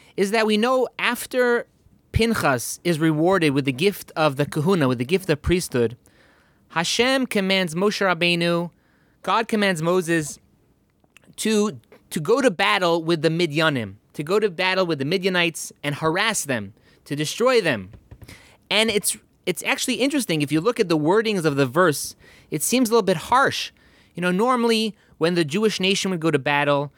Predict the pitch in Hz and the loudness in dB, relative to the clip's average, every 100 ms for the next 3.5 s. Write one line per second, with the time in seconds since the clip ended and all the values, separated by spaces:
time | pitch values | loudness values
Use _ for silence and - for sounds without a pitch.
0 | _ _ 151 160 165 185 208 220 156 175 | _ _ 0 0 2 0 2 0 -2 0
1 | 180 175 180 - 190 160 165 151 151 147 | 0 0 -2 -2 -4 -2 0 0 0 0
2 | - 185 165 165 160 180 - 165 156 - | 0 0 0 0 2 2 0 -2 -4 -2
3 | 160 165 170 131 107 | 0 2 2 2 0